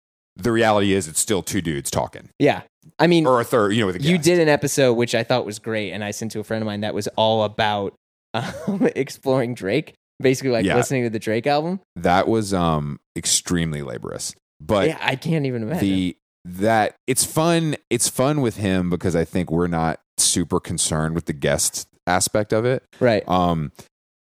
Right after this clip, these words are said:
Speaker 1: and him and I spend a lot of time together because Public Announcement is also, like, an agency, and, you know, we have the website, so we spend a
Speaker 2: Yeah.
Speaker 1: lot, we spend a lot of time together.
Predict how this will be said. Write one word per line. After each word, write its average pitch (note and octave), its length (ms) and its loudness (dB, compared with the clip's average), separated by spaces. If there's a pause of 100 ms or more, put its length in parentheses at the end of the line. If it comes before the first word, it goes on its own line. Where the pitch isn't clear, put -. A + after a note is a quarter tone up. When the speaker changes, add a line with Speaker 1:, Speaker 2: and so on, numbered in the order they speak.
(120)
Speaker 1:
and F#2+ 300 0
him A#2 240 -2
and G#2 80 0
I G2+ 60 2
spend G2 200 -2
a F2+ 40 0
lot E2+ 140 4
of D#2 60 -4
time E2+ 220 0
together E2 280 0
because D#2+ 200 -2
Public E2 260 -4
Announcement D2+ 400 -2
is C#2 80 -4
also, C#2+ 240 0
like, C#2 140 -4
an D2+ 80 -10
agency, C#2 600 -4
and, C2 160 -8
you D2+ 80 -6
know, B1+ 120 -6
we C#2 100 -6
have C#2+ 100 -8
the C#2+ 80 -4
website, C#2 460 -2
so D#2 160 -2
we C#2+ 80 -4
spend - 220 -2
a F#3 40 4
Speaker 2:
Yeah. A#2 200 2
Speaker 1:
lot, G2 80 -4
we G2+ 60 -2
spend B2+ 180 -2
a - 20 4
lot G#2+ 120 4
of E2+ 40 -2
time F#2 260 0
together. D#2+ 380 0